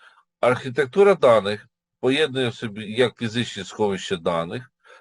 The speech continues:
так і засоби керування даними. Крім того, до неї входять логічні сховища даних, а при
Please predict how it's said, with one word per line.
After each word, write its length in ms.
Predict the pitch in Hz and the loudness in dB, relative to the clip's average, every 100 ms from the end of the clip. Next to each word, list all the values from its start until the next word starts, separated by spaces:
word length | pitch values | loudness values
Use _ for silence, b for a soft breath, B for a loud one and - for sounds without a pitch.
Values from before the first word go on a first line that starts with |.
| _ | _
так 220 | 123 127 123 | 0 0 0
і 60 | |
засоби 500 | 104 127 135 143 139 | 2 2 2 -2 -6
керування 640 | - 113 95 95 98 95 | -2 0 2 2 2 -2
даними. 520 | 85 87 82 76 67 64 _ _ b _ _ | -4 -2 -2 -8 -18 -20 _ _ b _ _
Крім 360 | - 226 196 | -10 -8 -8
того, 540 | - 165 131 110 117 127 _ | -4 2 2 4 0 -2 _
до 240 | 101 113 143 | -8 -6 -2
неї 220 | 151 135 | 0 0
входять 480 | 117 120 107 95 - | -2 -6 -6 -6 -8
логічні 600 | 110 160 127 113 - 107 | -2 -2 -2 -8 -8 -12
сховища 500 | - 117 113 113 120 | -8 -2 -2 -2 -4
даних, 460 | 110 120 117 117 _ B B B - | 0 0 0 -6 _ B B B 2
а 140 | 117 | 2
при 520 | 123 143 143 135 117 | 2 -2 2 2 2